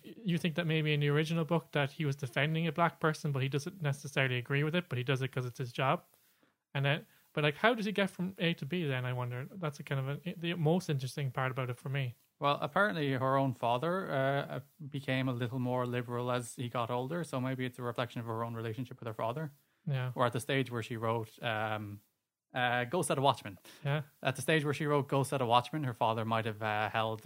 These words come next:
Speaker 2: kind of more extreme views, but then by the time she got to write, writing To Kill a Mockingbird, her father might have become a little more liberal in his own age.
Speaker 1: But this has gone the flip side because,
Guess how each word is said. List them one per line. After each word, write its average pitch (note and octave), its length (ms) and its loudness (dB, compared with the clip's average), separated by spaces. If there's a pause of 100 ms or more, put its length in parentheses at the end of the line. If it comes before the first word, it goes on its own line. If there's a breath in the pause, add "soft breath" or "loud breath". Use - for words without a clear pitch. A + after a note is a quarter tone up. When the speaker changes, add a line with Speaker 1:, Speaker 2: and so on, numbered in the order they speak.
Speaker 2:
kind A2 160 -2
of G#2+ 40 -6
more A2+ 200 0
extreme A2+ 400 -6
views, B2 320 -4
but B2 200 -8
then A2 200 -4
by A2 100 0
the A2 100 -2
time A2 280 -4
she A#2 120 -10
got G#2+ 260 -6
to A#2+ 80 -8
write, A2 260 -6 (200)
writing A2+ 520 -4
To C3 100 -6
Kill A#2+ 140 -4
a A2 40 -4
Mockingbird, A#2+ 560 -4
her A#2 80 -8
father A2 260 -4
might A2 100 -6
have A2 80 -6
become A2 200 -6
a A2 80 -6
little G#2 160 -8
more G#2+ 340 -8
liberal A2+ 360 -4
in G#2+ 80 -6
his A2 140 -6
own A2+ 160 -2
age. B2+ 400 -2
Speaker 1:
But - 80 -18
this E3 160 -4
has C#3+ 100 -2
gone C3+ 160 2
the C3 60 0
flip - 340 -4
side B2+ 220 4
because, B2 460 -2